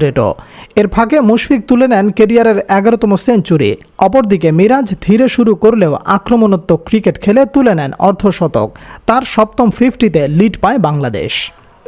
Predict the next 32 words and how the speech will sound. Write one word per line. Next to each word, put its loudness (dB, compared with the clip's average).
সব 4
মিলিয়ে 4
বাংলাদেশ 0
যখন 0
বড় 4
লিড 0
অনেকটা 0
নিশ্চিত 0
করে 2
ফেলেছে, 0
তখন 0
দুই 4
শতক -2
থেকে 2
দূরে 2
থাকা 0
মুশফিককে 0
থামান 0
মোহাম্মদ 0
আলী। 0
পাকিস্তানি 0
এই 2
বোলারের 2
বলে 4
রিজওয়ানকে 0
ক্যাচ 0
দিয়ে 2
ফেরেন 0
মুশফিক, 0
আর 0
তাতে 0
ভাঙে 0